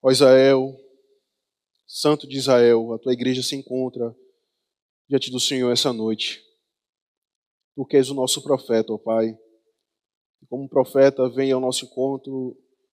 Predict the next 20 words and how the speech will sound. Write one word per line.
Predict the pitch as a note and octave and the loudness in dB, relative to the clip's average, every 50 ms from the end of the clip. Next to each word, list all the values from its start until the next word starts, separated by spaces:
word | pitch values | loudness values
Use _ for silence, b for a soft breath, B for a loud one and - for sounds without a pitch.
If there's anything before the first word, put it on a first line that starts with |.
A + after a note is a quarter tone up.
| _ _ _ | _ _ _
ao | - E2+ - C#2 A2 | -20 -20 -20 -18 -12
nosso | B2 B2 A#2 - C#3 | -10 -10 -8 -8 -10
encontro | B2+ - C3 C#3+ D3 C#3+ C#3+ C#3+ | -10 -6 -4 -4 -4 -4 -4 -6
e | C3+ | -6
instrui | B2+ - - - D3 D3 D3 | -4 -6 -6 -6 -2 -2 -2
os | C#3 B2+ D3 | -2 -2 -4
nossos | C3+ B2+ - - | -4 -4 -6 -6
corações | - - C3 B2+ B2+ - - - C#3+ C#3+ D3 D3 D3 C#3+ C#3+ - - - _ _ _ _ _ _ _ _ _ _ _ _ - | -4 -2 -2 -2 -2 -2 -4 -4 -4 -2 -2 -2 -4 -6 -8 -12 -16 -18 _ _ _ _ _ _ _ _ _ _ _ _ -6
de | C#3 | -6
acordo | B2+ - - C#3 C#3 C3+ C3 | -6 -4 -2 -4 -4 -4 -4
com | - C#3+ | -6 -6
a | C#3 | -4
tua | C3 D3 C#3 C3+ | 0 0 0 2
revelação, | C3+ C3 B2+ C#3 C3 B2+ B2 - - C#3 C3+ C3+ | 2 0 2 2 2 2 2 0 -2 -4 -4 -4
de | C3 C3 | -4 -4
acordo | B2+ - - C3+ C3 B2+ B2 | -4 -4 -4 -6 -6 -6 -8
com | - C3+ B2 | -10 -12 -12
a | B2 | -8
tua | - C#3+ C3+ B2+ | -4 -2 0 0
lei. | A#2 A2 A2 A2 A2+ A2 - | 0 0 -2 -4 -6 -8 -14